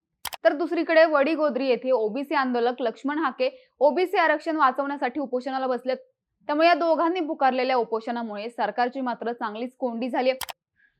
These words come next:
अशातच मनोज जरांगे यांच्या उपोषणाला पाठिंबा देण्यासाठी काही मराठा आंदोलक वडीगोद्रीतून अंतरवाली सराटीकडे निघाले होते,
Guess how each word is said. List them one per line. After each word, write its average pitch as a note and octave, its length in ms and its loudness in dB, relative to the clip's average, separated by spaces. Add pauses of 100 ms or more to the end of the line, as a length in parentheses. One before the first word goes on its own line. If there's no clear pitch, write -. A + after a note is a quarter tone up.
(200)
अशातच E4+ 400 -2
मनोज E4 280 2
जरांगे D4 400 2
यांच्या C4+ 280 2
उपोषणाला A#3+ 480 -4
पाठिंबा B3 500 -2
देण्यासाठी C4 520 -6
काही A#3+ 200 -4
मराठा A#3+ 440 0
आंदोलक B3 400 -4
वडीगोद्रीतून C4 680 -2
अंतरवाली B3 460 -6
सराटीकडे B3+ 540 0
निघाले C4+ 280 -2
होते, C4 300 -4